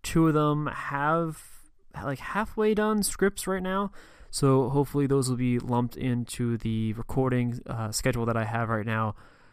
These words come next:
Again, though, Bobby Mackey's is the main focus at the moment. And for anyone who's wondering, like, why you need a schedule, why are you doing this, just blah, blah, blah. I do this right now all by myself.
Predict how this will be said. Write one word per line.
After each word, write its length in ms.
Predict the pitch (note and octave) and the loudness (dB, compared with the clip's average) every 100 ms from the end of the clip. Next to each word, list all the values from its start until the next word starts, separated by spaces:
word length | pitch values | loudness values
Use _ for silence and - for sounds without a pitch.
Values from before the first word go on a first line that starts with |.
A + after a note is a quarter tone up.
| - - - | -20 -20 -6
Again, 380 | C3 C3+ B2+ B2 | 0 2 4 4
though, 520 | A#2+ A#2+ A2+ A2 - | 6 6 4 2 -4
Bobby 400 | B2+ C3 B2 B2 | 0 6 6 6
Mackey's 560 | A#2+ A#2 A#2 A#2 A#2 G#2+ | 2 0 -2 -2 -2 0
is 240 | B2 A2 | -2 -4
the 100 | - | -4
main 280 | A2+ A2+ A2 | -2 0 -2
focus 520 | - A#2+ G#2+ A2+ G#2+ - | -2 -2 0 -2 -2 -4
at 160 | A2+ | -6
the 100 | - | -6
moment. 500 | G#2+ A#2+ B2+ D3 E3+ - - - - - - | -2 0 2 2 0 -6 -20 -20 -20 -12 0
And 340 | B2+ B2 B2 | 2 4 2
for 120 | - | 2
anyone 380 | D3+ D3+ D3 C#3+ | 4 4 4 2
who's 600 | C3+ C3+ B2+ A#2 - - - _ _ _ _ - | 2 2 2 -2 -6 -8 -14 _ _ _ _ -8
wondering, 460 | A#2 B2+ B2+ B2+ A#2+ | 0 0 2 2 2
like, 140 | A2+ | 0
why 440 | A2 A2+ A#2 A#2 | 0 4 6 6
you 200 | A2+ A2+ | 2 0
need 160 | A2+ G#2+ | 0 -2
a 60 | G#2+ | -2
schedule, 540 | - F3 C3+ C3+ B2 | 0 2 2 0 2
why 160 | B2+ B2+ | 2 2
are 40 | |
you 120 | B2 | 2
doing 280 | B2 A#2+ A2+ | 0 0 0
this, 200 | A#2 - | -2 -4
just 240 | A2+ - F2+ | -8 -8 -4
blah, 140 | A2+ | -4
blah, 80 | A2 | -2
blah. 280 | A2+ A2+ A2 - - - - | 0 0 -2 -10 -20 -20 -10
I 140 | - C#3 | -2 2
do 160 | C3+ | 2
this 420 | C3+ C#3 - - - - - - | 2 0 -2 -6 -12 -20 -20 -2
right 180 | C3+ C#3 | 0 2
now 300 | G#3 E3+ D3 | 4 6 6
all 320 | C3+ F#2+ C3+ | 4 4 4
by 80 | C3+ | 4
myself. 640 | B2+ A2+ A#2 A2+ A#2 - | 4 2 2 2 0 -4